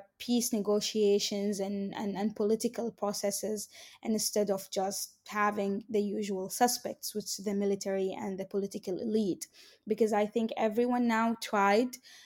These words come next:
uh, partnerships between the military and political elite twice or three times and haven't been very successful, and it led the country to war.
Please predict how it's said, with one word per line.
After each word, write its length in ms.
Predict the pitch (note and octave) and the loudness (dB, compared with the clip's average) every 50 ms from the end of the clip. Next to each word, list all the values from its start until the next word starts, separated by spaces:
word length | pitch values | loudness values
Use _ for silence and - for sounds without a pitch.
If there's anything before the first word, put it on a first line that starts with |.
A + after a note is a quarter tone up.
| - _ _ - | -20 _ _ 0
uh, 140 | G#3+ G#3+ | 2 2
partnerships 840 | G3+ G#3 - G#3+ G3 G#3 - A3 A3 A3+ - - A#3+ A#3 - - - | 2 2 2 2 2 4 2 2 2 0 0 0 0 0 0 -2 -2
between 420 | - G#3 - - G#3+ G#3 G#3 G#3 | -2 -4 -6 -4 -2 0 0 2
the 100 | G3+ G3+ | 2 2
military 440 | G3+ G3+ F#3+ G3+ G3 - G3+ G3 F#3+ | 2 2 0 -2 0 0 0 0 0
and 200 | F3+ G3 G#3+ G3+ | 0 -2 -4 -2
political 480 | - G3+ G#3+ G#3 - G#3 - A3+ A#3 - | -2 -4 -4 -4 -6 -8 -6 -6 -6 -4
elite 460 | - A3+ G#3 G3+ G3+ G3+ G3 G3+ - - _ - | -2 0 0 2 2 0 0 -2 -6 -14 _ -14
twice 460 | - - A3 G3+ G3+ G#3 G3+ - - | -4 -2 0 2 2 2 0 -2 -2
or 180 | - A3 A3 | -4 -4 -4
three 300 | G#3 - - A3 G#3 G3 | -4 -4 -4 -2 -2 -2
times 520 | G3 - F#3+ F#3+ G3 G#3+ C4 C#4+ C#4+ - - _ _ - _ _ _ _ | -4 -6 -4 -4 0 0 0 0 0 -2 -8 _ _ -20 _ _ _ _
and 160 | - A3+ A3+ G#3 | -4 -2 0 2
haven't 360 | A3 A3+ G#3 G#3+ G#3+ G#3 G3 G#3 | 2 2 2 2 0 0 0 0
been 140 | G#3+ G#3+ - G#3 | -2 -2 0 2
very 120 | G3+ G3+ | 0 0
successful, 680 | G3+ - G3 G3 - - G3 G3+ - - - G#3 G3+ F#3+ | 0 -2 -4 -4 -2 -2 0 0 0 0 0 0 0 0
and 100 | G3 G3+ | 0 -2
it 160 | G3 - - | -4 0 0
led 140 | G3 G3 G3 - - | 0 0 0 -4 -8
the 60 | G#3 | -6
country 400 | G3+ - G3 G3+ G3+ - - G#3 | -4 -4 -4 -4 -4 -6 -8 -8
to 140 | - - G#3 | -6 -2 2
war. 360 | G#3 A3 A3 A3 G3 G3 - | 4 6 6 6 6 4 0